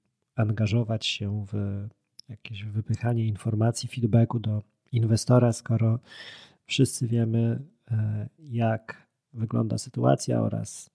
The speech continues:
jak szerokie skutki gospodarcze tej, e, wojny odbijają się także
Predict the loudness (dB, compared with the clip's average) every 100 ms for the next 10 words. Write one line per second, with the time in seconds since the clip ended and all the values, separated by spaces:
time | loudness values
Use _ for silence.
0 | _ _ _ 4 4 4 2 2 2 -2
1 | -10 -10 -16 -18 -10 -6 -6 _ _ -6
2 | 2 2 2 -2 0 0 -2 -6 -6 -10
3 | -14 _ _ -12 -10 -6 2 2 4 0
4 | -4 -4 0 2 2 0 -2 -2 -2 0
5 | -2 -2